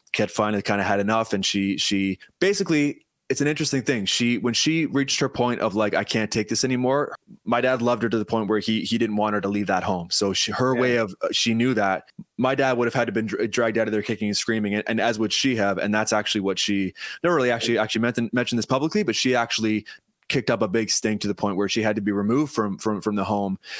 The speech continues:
Speaker 1: actually, actually fastened to a, to a stretcher and, and, and removed because she knew that's what it was gonna take. 'Cause this, this,
Speaker 2: Yeah.
Speaker 1: this fucking guy loved her that much that, that he was just like, "I'm gonna keep you here, you know, until the end." I, he wanted her to be there to, right to the end. So
Speaker 2: Yeah.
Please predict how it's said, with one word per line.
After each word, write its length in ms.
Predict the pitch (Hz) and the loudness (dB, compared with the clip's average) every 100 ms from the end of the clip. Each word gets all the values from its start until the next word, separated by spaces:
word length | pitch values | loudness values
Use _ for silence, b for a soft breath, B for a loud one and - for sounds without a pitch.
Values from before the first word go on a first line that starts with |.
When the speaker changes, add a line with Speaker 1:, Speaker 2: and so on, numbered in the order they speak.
| B - | B -2
Speaker 1:
actually, 440 | 110 110 110 101 | -2 0 0 2
actually 300 | 107 113 104 | 0 0 -4
fastened 540 | - 120 120 - 110 | 0 0 2 0 0
to 200 | - 107 | 0 2
a, 240 | 101 95 85 | 2 2 0
to 160 | - 101 | -2 0
a 20 | |
stretcher 480 | - 110 101 104 95 | 0 0 0 0 0
and, 180 | 92 92 | 0 0
and, 160 | 101 101 | -2 -2
and 120 | 104 | -2
removed 320 | 101 98 98 | 0 0 0
because 260 | 135 135 139 | 0 0 0
she 100 | 120 | 2
knew 120 | 123 | 2
that's 180 | 123 - | 2 2
what 80 | 113 | 0
it 60 | |
was 80 | 104 | 0
gonna 160 | 110 104 | -2 0
take. 260 | 117 107 | 0 0
'Cause 140 | 101 90 | 0 -2
this, 180 | 101 - | 0 -2
this, 320 | 101 - - | -2 -2 -4
Speaker 2:
Yeah. 160 | 117 110 | -4 -2
Speaker 1:
this 160 | 117 - | -2 0
fucking 300 | 117 117 113 | -2 0 0
guy 160 | 110 | 2
loved 240 | 110 110 107 | 2 0 2
her 80 | |
that 180 | 110 104 | 0 2
much 260 | 104 101 - | 0 -2 0
that, 200 | 104 - | -2 -2
that 120 | 104 | -2
he 100 | 107 | 0
was 140 | 202 | -2
just 180 | - 196 | -2 0
like, 140 | 98 95 | 0 0
"I'm 120 | 113 | 0
gonna 140 | 107 | -2
keep 220 | - 110 | -2 -2
you 60 | 107 | 0
here, 280 | 104 101 - | 0 0 0
you 180 | 101 107 | -2 -2
know, 140 | 101 | -2
until 320 | 90 104 104 92 | -2 -2 -2 0
the 160 | 101 | 0
end." 120 | 110 | 0
I, 120 | 95 95 | 0 -4
he 220 | 104 110 98 | -4 -2 0
wanted 260 | 107 101 | 0 0
her 120 | 101 95 | -2 -2
to 120 | 98 | 0
be 160 | 104 | 0
there 220 | 101 101 95 | 2 0 0
to, 140 | - | -2
right 160 | 123 131 | 0 0
to 80 | 98 | 0
the 160 | 90 | -2
end. 160 | 85 85 | -4 -4
So 300 | - 98 92 | 0 0 0
Speaker 2:
Yeah. 240 | 127 98 | 0 -2